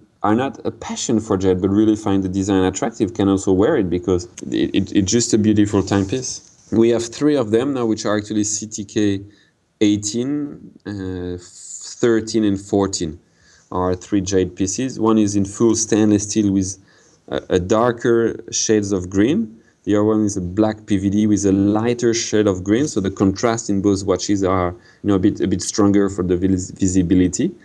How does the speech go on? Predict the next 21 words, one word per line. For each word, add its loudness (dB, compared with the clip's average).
And 2
then 4
the 4
last 0
one 2
that -4
we -2
just -4
launched -2
is 2
white 2
jade -2
on -4
a -4
black -4
P -6
V 4
D -4
with 0
a 4
white 2